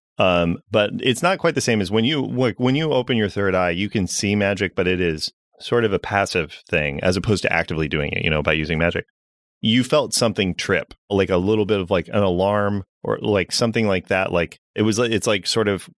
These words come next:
seeing somebody walk through, uh, one of the, the red lasers guarding something and knowing that it's going to set something off. Uh, you, you sort of, with your third eye, could experience that moment of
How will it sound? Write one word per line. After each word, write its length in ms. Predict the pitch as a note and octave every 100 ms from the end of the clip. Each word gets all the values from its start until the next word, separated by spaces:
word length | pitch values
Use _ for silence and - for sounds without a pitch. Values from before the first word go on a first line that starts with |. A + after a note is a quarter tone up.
| -
seeing 260 | - A2+
somebody 320 | G2+ G#2+ G2+ F#2
walk 360 | F#2 F#2 -
through, 500 | - G#2+ G2+ F#2+ G2
uh, 200 | - F2+
one 160 | F#2 F#2+
of 100 | F#2
the, 280 | F2+ E2+ D#2+ _
the 140 | G#2 F#2
red 280 | F#2+ G2+
lasers 720 | G2 F#2+ F#2+ F#2 G2 F#2+ - - _ _ G#2+ G#2
guarding 400 | G2 G2 G2+ G#2
something 500 | - G2+ G#2+ G2+ G2+
and 320 | G2 F#2 F2+ G2
knowing 500 | G2+ G2 G2 G#2 G2
that 160 | F#2
it's 380 | - G2+ G2 -
going 220 | G#2+ G2
to 60 | F2+
set 220 | - F#2+
something 320 | - F#2 F#2
off. 300 | F2+ F2 F#2+ - _ _
Uh, 240 | G2 F2+ F2
you, 380 | G2 A#2 A2 G#2
you 300 | A#2+ A2+ A#2+
sort 260 | - B2 G#2+
of, 140 | E2+
with 260 | G2+ G#2+ -
your 100 | G2+
third 280 | - G2+ F#2+
eye, 160 | F2+
could 180 | F2 G2
experience 600 | F2+ - - A2 G2+ F#2+
that 160 | G2+ F#2+
moment 320 | F#2 F2 F#2
of 220 | F2 D#2+